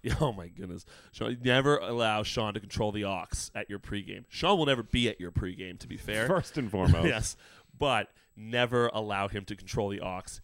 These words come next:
Speaker 1: He has horrendous taste in pregame music.
Speaker 2: Fair enough. I'm not even gonna argue it.
Speaker 1: There you go.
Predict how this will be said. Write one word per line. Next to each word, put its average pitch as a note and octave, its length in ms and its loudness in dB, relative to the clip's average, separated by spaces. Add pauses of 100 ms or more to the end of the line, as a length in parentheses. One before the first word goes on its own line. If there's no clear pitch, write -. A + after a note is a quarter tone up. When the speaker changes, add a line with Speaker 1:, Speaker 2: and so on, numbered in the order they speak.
(180)
Speaker 1:
He A2 140 -6
has G#2 180 -2
horrendous B2 760 0
taste G#2+ 480 0
in A2+ 140 -8
pregame A#2+ 680 -6
music. G#2 480 -14 (320)
Speaker 2:
Fair F2+ 120 -10
enough. B1+ 180 -16 (180)
I'm D#2 120 -6
not D2+ 100 -4
even C#2+ 140 -2
gonna C2 80 -4
argue A#1+ 240 -6
it. - 100 -10
Speaker 1:
There G2 140 -8
you F#2 100 -12
go. F2+ 120 -6